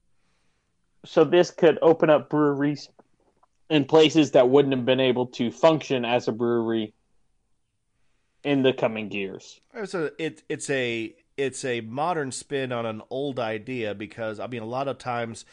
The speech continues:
Speaker 2: I mean, you're talking about, you know, um, uh, there's a whole style called the tropical stout that, um,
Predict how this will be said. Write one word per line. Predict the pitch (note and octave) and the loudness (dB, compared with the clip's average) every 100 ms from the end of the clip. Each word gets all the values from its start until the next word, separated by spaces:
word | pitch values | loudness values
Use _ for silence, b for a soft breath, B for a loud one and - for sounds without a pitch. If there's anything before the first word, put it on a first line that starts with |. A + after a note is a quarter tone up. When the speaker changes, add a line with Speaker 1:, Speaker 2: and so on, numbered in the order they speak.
| b b | b b
Speaker 2:
I | b | b
mean, | C#3 C3+ | -6 -4
you're | C3 | -4
talking | C3 D3 - B2+ | -2 -2 -4 -8
about, | A#2+ A#2 A2+ G#2+ G#2+ - | -6 -4 -2 -4 -8 -14
you | C3+ | -12
know, | G#2 G2 D2+ | -8 -8 -8
um, | G2+ G2+ F#2+ F#2+ F2+ _ b b b b _ | -8 -6 -8 -12 _ _ b b b b _
uh, | A2 G#2+ - | -10 -10 -10
there's | C3 B2 | -10 -10
a | B2 | -10
whole | E3 | -8
style | D#3+ - - C#3 C3+ A#2 G2 | -8 -10 -6 -4 -2 -4 -6
called | - A#2 | -10 -10
the | G#2+ | -10
tropical | - C3+ B2+ A#2 A2 | -6 -4 -4 -8 -16
stout | - - B2+ G#2 E2+ - _ b b b b | -16 -12 -10 -10 -12 -18 _ b b b b
that, | B2 B2+ A2+ A2+ - - _ | -10 -4 -2 -4 -8 -20 _
um, | A2+ A2 G2+ G2 G2 G2 | -8 -8 -6 -10 -12 -18